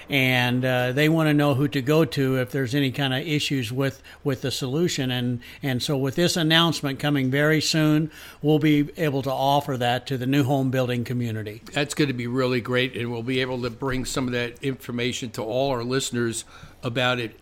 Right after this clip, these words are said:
Speaker 2: It, it's just, um, you know, when you're thinking about, like, all the different areas around the valley that I've done work in over the last twenty-five or so years, it, it's, it's, um, one of the homes that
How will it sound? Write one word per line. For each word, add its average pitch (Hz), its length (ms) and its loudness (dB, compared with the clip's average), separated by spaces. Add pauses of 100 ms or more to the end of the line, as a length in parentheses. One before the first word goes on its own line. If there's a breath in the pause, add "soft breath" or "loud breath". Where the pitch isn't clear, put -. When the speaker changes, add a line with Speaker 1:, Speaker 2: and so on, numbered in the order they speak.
Speaker 2:
It, 120 240 -2
it's 113 240 -2
just, - 440 -4
um, 113 380 -4 (580 loud breath)
you 135 100 -2
know, 131 120 0
when 127 240 -4
you're 131 80 -2
thinking 170 320 0
about, 131 400 -2 (920)
like, 123 280 -6
all 139 240 -2
the 139 180 0
different 131 340 -4
areas 127 460 0
around 123 340 -2
the 117 80 -2
valley 120 440 -2
that 113 320 -6
I've 127 240 -2
done 117 240 -4
work 113 240 -4
in 113 120 -2
over 113 240 0
the 110 60 -6
last 110 380 -6
twenty-five 113 580 -6
or 107 120 -10
so 113 240 -4
years, 113 340 -6 (440 loud breath)
it, 135 240 0
it's, 127 280 -6 (100)
it's, - 500 -6
um, 110 380 -8 (1120)
one 139 260 -2
of 185 80 0
the 160 120 2
homes 143 460 0
that 117 220 -2